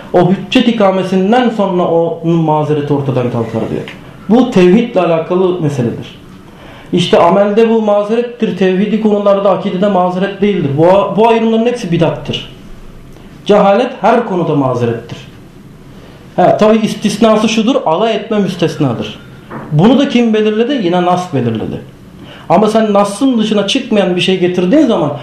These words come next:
itikatta mazerettir, amelde mazerettir, itikatta mazeret değildir. Bunlar delili olmayan sözlerdir. Evet, peki bu hariciler kim o zaman? Bu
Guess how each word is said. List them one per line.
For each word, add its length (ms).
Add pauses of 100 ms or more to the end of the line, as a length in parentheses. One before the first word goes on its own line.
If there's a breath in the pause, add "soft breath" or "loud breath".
(160 loud breath)
itikatta 580
mazerettir, 640
amelde 420
mazerettir, 800
itikatta 600
mazeret 500
değildir. 360 (600 loud breath)
Bunlar 500 (240 loud breath)
delili 360
olmayan 400
sözlerdir. 680 (880 loud breath)
Evet, 320 (300 loud breath)
peki 460 (320 loud breath)
bu 400 (460)
hariciler 640
kim 220
o 80
zaman? 340 (160)
Bu 440